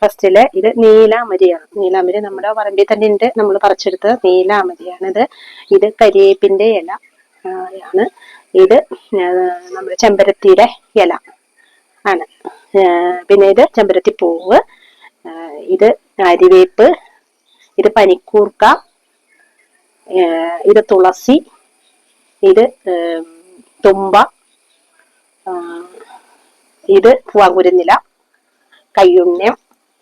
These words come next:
വെറ്റില, ആ, ഇത് തീക്കിയാർ നെല്ലി, ആ, ഇത് നമ്മുടെ കറ്റാർവാഴ. ആ, ഇത്രയും.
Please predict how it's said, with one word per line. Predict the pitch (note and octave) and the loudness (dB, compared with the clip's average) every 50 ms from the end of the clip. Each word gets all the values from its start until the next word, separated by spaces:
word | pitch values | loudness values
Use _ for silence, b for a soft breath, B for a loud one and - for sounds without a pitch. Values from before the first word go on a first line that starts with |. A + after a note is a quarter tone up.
| _ _ _ _ _ _ _ _ _ - | _ _ _ _ _ _ _ _ _ 0
വെറ്റില, | F#3+ G3+ G3 - _ _ - A3 G3+ G3 F#3+ - - _ - - _ _ _ _ _ _ _ _ _ _ _ _ _ _ _ _ _ _ _ _ _ _ _ - | 0 0 0 0 _ _ -2 0 2 2 0 0 -2 _ -20 -20 _ _ _ _ _ _ _ _ _ _ _ _ _ _ _ _ _ _ _ _ _ _ _ -10
ആ, | G3 F#3 F3 E3+ E3 - | -8 -6 -6 -6 -2 0
ഇത് | G3+ A3+ B3+ B3 | 2 2 2 2
തീക്കിയാർ | A3+ G3+ - - G#3+ G3 F#3+ F#3 F#3 F#3 | 0 -6 -4 0 2 4 4 4 4 2
നെല്ലി, | F3+ F3 E3 - - D4 A#4 _ - _ _ _ _ _ _ _ _ _ _ _ _ _ _ _ _ _ _ - G3+ | 0 -4 -2 0 0 0 0 _ -8 _ _ _ _ _ _ _ _ _ _ _ _ _ _ _ _ _ _ -8 -6
ആ, | - E3+ E3+ F3 - | -4 -4 -4 -2 0
ഇത് | G3 G#3 - E4+ D5 D#5+ - | 0 2 2 2 0 0 -2
നമ്മുടെ | A#3+ A4 G#4 - A3 - - - - - D4 | -2 -2 0 0 0 0 -2 -4 -4 -4 -2
കറ്റാർവാഴ. | C#4+ C4+ A#3+ G3+ E3+ D#3 D#3 C3 - _ _ - - _ _ _ _ _ _ _ _ _ _ _ _ _ _ _ _ _ _ _ _ _ - | 2 2 2 0 0 -4 -10 -10 -14 _ _ -20 -20 _ _ _ _ _ _ _ _ _ _ _ _ _ _ _ _ _ _ _ _ _ -6
ആ, | F#3+ F3+ F3 F3 | -6 -4 -4 -2
ഇത്രയും. | E3 G#3 G#3+ G#3+ - E3+ D#3+ | 0 -2 -2 0 -2 -4 -4